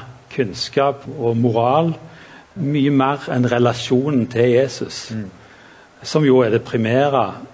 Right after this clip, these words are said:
Speaker 1: tenker vi i dag, i troslivet vårt. Det som Jesus kom med i denne teksten, det har nok gjort at, eh,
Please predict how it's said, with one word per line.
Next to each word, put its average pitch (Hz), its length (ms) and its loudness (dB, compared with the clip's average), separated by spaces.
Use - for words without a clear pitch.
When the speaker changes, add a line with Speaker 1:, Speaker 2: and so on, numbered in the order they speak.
Speaker 1:
tenker 123 300 -4
vi 120 220 2
i - 20 2
dag, 139 340 2
i 147 160 -2
troslivet 123 540 -2
vårt. 90 220 -14
Det 135 180 2
som 139 120 0
Jesus 147 380 2
kom 160 280 0
med 127 140 2
i 120 40 2
denne 120 200 2
teksten, 135 600 -2
det 135 160 2
har 127 180 2
nok 160 220 -2
gjort 151 280 0
at, - 260 -2
eh, 120 160 2